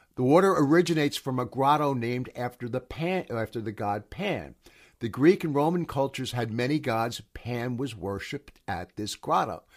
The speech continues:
Pan was half man, half goat. It is often depicted playing the flute. I'm sure many of you, you know, are familiar with this. He was the god of sexual perversion, involving himself in lewd activities.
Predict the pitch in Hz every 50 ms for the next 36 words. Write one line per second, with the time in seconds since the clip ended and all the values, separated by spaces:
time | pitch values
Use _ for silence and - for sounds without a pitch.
0 | - - - - - _ - 147 143 151 156 151 147 123 92 73 127 147 160 175
1 | - - 156 156 143 143 143 139 127 98 123 131 131 139 - - - 151 175 175
2 | 135 85 - - _ _ _ _ - - _ _ _ _ _ - 120 120 120 98
3 | 131 - 156 156 156 196 180 143 151 - - 147 139 - - 143 - - - 123
4 | 117 117 120 127 123 127 - - - 233 233 156 - - _ - 120 - - 147
5 | 151 143 135 127 127 131 131 131 117 120 127 135 135 131 120 - - 143 147 127
6 | 104 104 127 - - 135 147 190 226 202 143 98 87 73 - 58 - - - -
7 | _ - - - - _ _ 143 156 175 190 180 - 160 143 117 143 139 147 156
8 | 151 135 131 - - - 151 139 - - 147 151 147 143 - 160 147 135 151 180
9 | 190 180 131 123 110 101 101 104 87 131 131 139 156 156 143 127 143 135 127 120
10 | 135 117 - - 139 131 131 - - - 120 110 110 117 123 120 113 123 120 -
11 | - - 196 165 139 107 90 73 - -